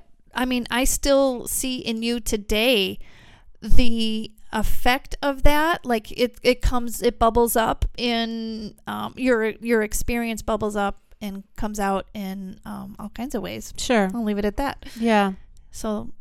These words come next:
Speaker 1: and it's good.
Speaker 2: It is good. It, it's, um, I was just having this conversation with one of my boys yesterday, just about adult life and how we learn more from our mistakes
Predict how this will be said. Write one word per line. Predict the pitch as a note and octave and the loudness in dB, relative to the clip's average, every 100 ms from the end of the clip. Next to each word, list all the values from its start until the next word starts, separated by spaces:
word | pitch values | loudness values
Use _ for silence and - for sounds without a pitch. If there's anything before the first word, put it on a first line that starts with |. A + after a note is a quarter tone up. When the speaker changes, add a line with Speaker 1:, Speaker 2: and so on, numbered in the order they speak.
| - | -10
Speaker 1:
and | D4 D4 | -4 -2
it's | C#4 | 0
good. | - F4+ G#3+ - - - | 2 2 2 -4 -20 -6
Speaker 2:
It | D4 D4 | 2 6
is | D4+ C#4 | 6 4
good. | - A3 G#3 - | 0 0 0 0
It, | C4 - | -2 -2
it's, | C#4 C4+ - | -4 -4 -2
um, | C#4 C4+ C4 B3+ B3+ A#3+ _ _ - | -2 -2 -2 -4 -8 -12 _ _ -2
I | F#4 | 2
was | B4+ | 2
just | - A4+ | 0 0
having | F4+ D#4+ D#4+ | 2 2 2
this | D4+ | -2
conversation | - C#4 C4 C4+ B3+ C4 B3 | -2 -4 -2 -4 -4 -6 -4
with | A#3 | -2
one | A#3 A#3 | -2 -2
of | A3+ | -2
my | A3 | -2
boys | A3 A#3+ A3 G3+ | -2 -2 -4 -4
yesterday, | G3+ G#3 - F#3 F3 F3 - - - - | -6 -6 -8 -6 -4 -6 -12 -20 -20 -12
just | - A3+ | -4 -2
about | C3 A3+ G#3+ | 0 0 0
adult | G3 G#3 G#3 | 0 -2 -2
life | G#3+ G3 F#3+ F3+ - - | -2 0 0 -2 -6 -4
and | G#3 | -2
how | G3+ G#3 | -2 -2
we | G3+ A3 | 0 0
learn | A#3 A3 A#3 D4 | 0 0 0 0
more | B3+ B3+ G#3+ | 0 2 2
from | - C4 | -2 -4
our | A#3 | -2
mistakes | G#3 - F#3+ F3+ G3 - - | -4 -4 -4 -2 -4 -8 -12